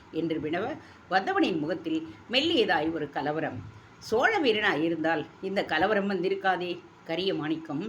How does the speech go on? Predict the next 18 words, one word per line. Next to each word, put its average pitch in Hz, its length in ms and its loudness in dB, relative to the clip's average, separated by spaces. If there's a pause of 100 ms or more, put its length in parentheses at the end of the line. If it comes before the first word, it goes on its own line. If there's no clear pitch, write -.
சந்தேகப்பட்டாள். 170 800 -4 (460)
சிற்பியாக 285 520 0
இருப்பானோ, 214 480 0 (420)
வெறும் 190 360 0
பெண்களை 180 420 0
நோட்டமிடவு 190 540 -2
எரிச்சுப்பாக 180 680 0 (120)
இருப்பானோ 196 440 -6 (380)
என்று 170 240 -4
விசாரித்துவிட்டு 165 800 -4
நீர் 160 260 -4
கொடுக்கலாம் 175 480 -2
என்று 160 260 -6
அவளுக்கு 147 400 -6
தோன்றியது. 143 520 -8 (520)
"சொல்லுங்கள், 160 500 0 (300)
நீங்கள் 170 340 0
யார்?" 151 240 -2